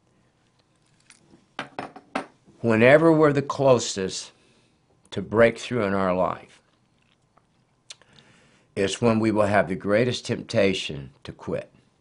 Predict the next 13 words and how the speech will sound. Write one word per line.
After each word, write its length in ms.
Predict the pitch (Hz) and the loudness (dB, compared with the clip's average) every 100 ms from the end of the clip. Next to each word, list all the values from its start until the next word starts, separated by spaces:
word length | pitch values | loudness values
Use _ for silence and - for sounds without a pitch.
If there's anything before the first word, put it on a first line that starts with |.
| _ _ _ _ _ _ _ _ _ _ _ _ _ | _ _ _ _ _ _ _ _ _ _ _ _ _
It's, 380 | 90 92 - - _ _ _ _ - | -12 -10 -12 -14 _ _ _ _ -6
I 140 | 98 | -4
don't 140 | 110 | -4
know 100 | 104 | -6
why 280 | 101 107 101 | -4 0 0
God 460 | - 98 95 98 80 | 0 0 2 2 0
will 220 | 95 - _ | -8 -8 _
push 260 | - 104 - | -8 -6 -6
us 140 | 92 - | -10 -10
to 140 | 101 | -10
the 100 | 85 | -10
breaking 540 | 82 95 92 90 80 | -4 -2 -2 -6 -10
point. 420 | 82 92 85 87 | -8 -8 -6 -10